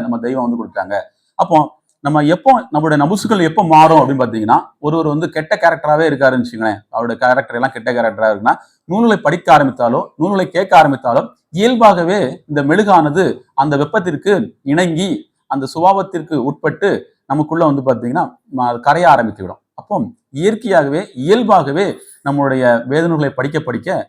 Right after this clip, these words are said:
நம்மளுடைய, நம்மளுடைய ஞானபிதா அவர்களுக்கும் நமக்கும் நமக்கு நிறைய தொடர்பு ஏற்பட்டு, ஏற்பட்டு கொண்டே இருக்கும். இதை வந்து பாத்தீங்கன்னா அப்போ அண்ணா வந்து பல தீர்க்க தரிசனங்கள் சொன்னாங்க. எல்லாத்துலயுமே வந்து பாத்தீங்கன்னா அதான் சொல்லி வருவாங்க, நமக்குள்ள ஒரு அழியாத தூலம் இருக்கிறதுன்னு சொல்லுவாங்க.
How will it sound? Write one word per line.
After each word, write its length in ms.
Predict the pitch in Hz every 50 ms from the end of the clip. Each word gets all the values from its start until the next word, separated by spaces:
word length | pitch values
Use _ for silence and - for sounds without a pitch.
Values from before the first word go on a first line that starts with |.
| _ -
நம்மளுடைய, 420 | 120 113 110 110 107 104 101 98 95 92 92 95 - _ _ _ _ 117
நம்மளுடைய 320 | 113 113 117 113 110 113 107
ஞானபிதா 420 | 113 123 147 170 170 160 156 151 139
அவர்களுக்கும் 360 | 131 123 117 117 120 113 104
நமக்கும் 340 | 104 117 - - 160 143 113 - _ _ _ _
நமக்கு 260 | 113 117 113 117 120
நிறைய 220 | 110 113 123 143 143 127 107 - -
தொடர்பு 280 | - 123 123 147 139 135
ஏற்பட்டு, 380 | 120 107 110 101 107 98 101 110 123
ஏற்பட்டு 320 | 127 127 127 127 120 107 113
கொண்டே 200 | 110 107 104 107
இருக்கும். 280 | 101 90 - 95 92 - _ _ _ _ _ _ _ -
இதை 140 | 160 165 190
வந்து 160 | 185 180 190
பாத்தீங்கன்னா 380 | 175 165 156 143 147 175 185 147
அப்போ 140 | 139 - 156 151
அண்ணா 220 | 135 135 156 170
வந்து 180 | 160 156 151 147
பல 140 | - 139 139
தீர்க்க 240 | 135 - 180 175 170
தரிசனங்கள் 400 | 151 147 - 135 127 117 110 104
சொன்னாங்க. 280 | 107 104 107 104 110 143 175 - _ _ _ _ _ _ _ 180
எல்லாத்துலயுமே 420 | 170 196 220 180 196 202 214 214
வந்து 180 | 196 175 170 151
பாத்தீங்கன்னா 320 | 160 156 143 165 175 165
அதான் 180 | 143 151 151 151
சொல்லி 140 | 131 120 120
வருவாங்க, 260 | 113 107 101 95 87 - - _ _ _ _ -
நமக்குள்ள 360 | 139 151 165 165 180 175 175 180
ஒரு 120 | 175 156 135
அழியாத 380 | 117 127 139 143 151 156 147
தூலம் 260 | 123 135 139 135 127 117
இருக்கிறதுன்னு 380 | 110 107 104 107 104 104 101
சொல்லுவாங்க. 300 | 104 98 95 92 87 87